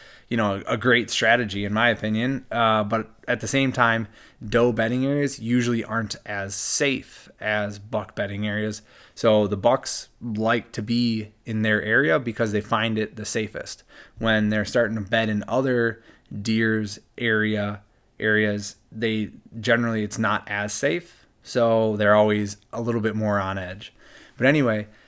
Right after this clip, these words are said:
they're running around checking those doe bedding areas. Uh, they're always checking based on the downwind side. So the, so if you got a north wind and you got a, a doe bedding area, say it's, like, an acre size area,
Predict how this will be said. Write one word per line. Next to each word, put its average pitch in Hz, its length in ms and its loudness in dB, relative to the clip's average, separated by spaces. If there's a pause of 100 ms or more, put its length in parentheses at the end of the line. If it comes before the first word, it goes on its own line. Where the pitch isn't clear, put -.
(260)
they're 120 100 2
running 147 220 8
around 135 240 4
checking 135 280 0
those 131 200 4
doe 123 180 4
bedding 113 320 0
areas. 107 380 -2 (400)
Uh, 110 180 0
they're 104 220 -2
always 143 400 4
checking 139 500 2 (180)
based 123 280 0
on 120 80 0
the 110 80 0
downwind 117 580 0
side. 104 420 -2 (200)
So 117 240 0
the, 110 340 2 (220)
so 123 160 2
if 104 100 4
you 120 80 -2
got 120 140 4
a 104 80 4
north 127 340 4
wind 143 360 0 (220)
and 117 140 -4
you 113 60 0
got 110 140 4
a, 101 160 -4 (260)
a 110 100 -4
doe 113 300 -2
bedding 127 340 0
area, 139 240 0
say 117 280 0
it's, 107 180 -4
like, 101 160 -8
an 101 80 -10
acre 107 360 -4
size 104 360 -2
area, 147 400 0